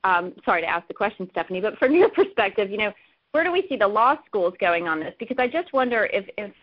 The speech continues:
you know, in addition to the law firms having to, to change the way they train, do we have to change the way we teach these days? Because, you know, there, there's obviously, um, you know, the,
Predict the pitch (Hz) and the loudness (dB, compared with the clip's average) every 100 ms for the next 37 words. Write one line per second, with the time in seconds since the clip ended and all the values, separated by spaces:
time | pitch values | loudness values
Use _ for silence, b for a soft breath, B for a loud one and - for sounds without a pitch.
0 | _ 226 208 196 208 208 277 285 254 - | _ -6 -4 -2 -2 -2 -2 -2 -6 -4
1 | 262 214 202 190 196 208 214 214 180 185 | -2 0 0 -2 0 4 4 2 -2 -2
2 | - 190 185 180 - 180 156 - 190 - | -2 -2 -2 -6 -4 -4 -4 -6 -10 -4
3 | 226 208 190 185 180 175 170 185 - 175 | -4 -4 -4 -2 -2 0 -2 -2 -4 -4
4 | 156 151 b b b - 254 262 240 277 | -4 -6 b b b -6 -4 -2 0 -2
5 | - 277 - 269 233 196 202 202 185 180 | -4 -12 -6 -6 -6 -6 -4 -2 -2 -4
6 | 180 - 233 - - - 175 175 175 170 | -8 -6 -6 -6 -12 -10 -4 -4 -2 -2
7 | 151 - 185 185 202 185 B B B 208 | -2 -4 -8 -4 -4 -6 B B B -8
8 | 208 202 208 - 202 196 208 233 233 240 | -2 0 0 -2 -4 -2 0 2 0 -6
9 | - 196 185 180 - 185 170 160 - - | -4 -2 -2 -4 -4 -2 -2 -2 -8 -12
10 | - - _ _ _ - 190 170 147 76 | -16 -16 _ _ _ -12 -6 -6 -6 -8